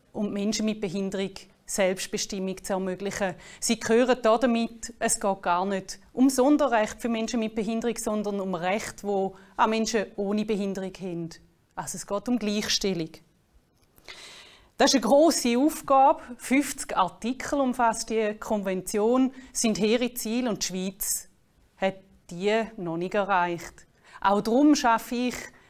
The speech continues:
gerade jetzt aktuell mit meinem Team an einem Aktionsplan, wie wir die Behindertenrechtskonvention im Kanton Zürich bis in alle Ecken vom Kanton raus können umsetzen. Unter Menschen mit Behinderung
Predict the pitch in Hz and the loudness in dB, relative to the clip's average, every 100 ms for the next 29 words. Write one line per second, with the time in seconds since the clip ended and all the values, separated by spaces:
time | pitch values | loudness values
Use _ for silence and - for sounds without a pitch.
0 | _ _ 208 214 214 240 - - 196 - | _ _ 0 0 2 2 2 0 -2 -2
1 | - 180 214 233 - 214 240 - 202 214 | -4 -2 0 -2 -4 -4 -4 -6 -6 -2
2 | 254 247 196 190 196 - - 202 233 254 | 0 0 -2 0 -2 -4 -2 0 2 0
3 | - 202 202 202 202 190 190 160 175 185 | 2 2 2 0 -2 -4 -6 -6 -6 -6
4 | - 202 185 185 - - 226 202 202 202 | -6 -4 -4 -6 -8 -4 -2 -2 -4 -4
5 | 220 208 214 226 - - - - 262 247 | -2 0 0 -2 -6 -8 -2 0 2 0
6 | 247 226 - 220 226 220 220 - _ _ | 0 -4 -2 -2 0 0 -2 -12 _ _
7 | _ _ _ - 208 226 196 254 269 220 | _ _ _ -4 0 4 6 6 4 2
8 | 220 220 226 - 202 - 208 - 180 180 | 0 -2 -8 -6 -6 -6 -10 -8 -10 -8
9 | 196 208 208 202 190 180 175 175 - - | -8 -8 -8 -6 -6 -6 -6 -6 -6 -8
10 | - - - _ _ _ _ _ _ - | -10 -12 -12 _ _ _ _ _ _ -20
11 | - - - - 285 262 262 285 277 240 | -20 -18 -18 2 6 6 8 6 6 4
12 | 233 190 185 269 285 254 247 | 2 -2 2 2 4 0 -2